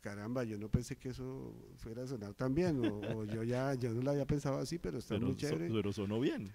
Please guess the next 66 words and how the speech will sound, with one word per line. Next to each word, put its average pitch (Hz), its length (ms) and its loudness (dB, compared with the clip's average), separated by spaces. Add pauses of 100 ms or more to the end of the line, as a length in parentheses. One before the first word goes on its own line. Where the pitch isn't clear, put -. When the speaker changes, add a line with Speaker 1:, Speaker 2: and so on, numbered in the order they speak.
(120)
Speaker 1:
También 127 360 2
voy 147 160 4
a 151 60 4
la 156 80 4
partitura 165 460 4
y - 20 -2
le 151 100 -2
hago 127 140 -2
mis 160 200 0
ajustes 156 400 -2
para 135 280 0
que 135 120 -2
de 117 120 0
pronto 117 400 2
suene 131 380 2
Speaker 2:
O - 20 0
sea, 117 140 6
de 127 80 10
pronto 147 340 6
es 165 80 6
como 170 220 4
un 147 80 6
aprendizaje 139 640 6
y 175 40 2
Speaker 1:
con 139 100 6
Speaker 2:
usted 123 180 4
Speaker 1:
la 131 60 8
Speaker 2:
vuelve 139 180 8
a 147 40 8
la 135 80 6
Speaker 1:
Total, - 200 4 (320)
Speaker 2:
partitura 139 160 4
y - 20 2
Speaker 1:
total. 165 380 0
Igual 165 300 -2
las 214 160 0
obras 180 300 4
uno, 170 220 0
Speaker 2:
Sí, 104 460 4
sí, 87 240 0
Speaker 1:
lo 85 60 0
Speaker 2:
sí. 135 100 0
Speaker 1:
bonito 131 320 4
de 160 80 6
ellas 143 260 0
es, - 560 -4 (240)
que 147 200 -4
es 147 40 -6
lo 160 80 -4
bonito 147 240 -2
de 151 80 -4
componer, 131 440 4
a - 20 -2
mí 117 80 -4
me, 127 80 -4
a 135 200 -4
mí 123 120 -6
me 135 80 -6
parece 143 300 -4
genial 127 300 -2
porque 135 320 -2
uno 120 280 -4
trasciende 120 640 -4
en 131 100 -2
la 110 80 -4
vida. 107 340 -2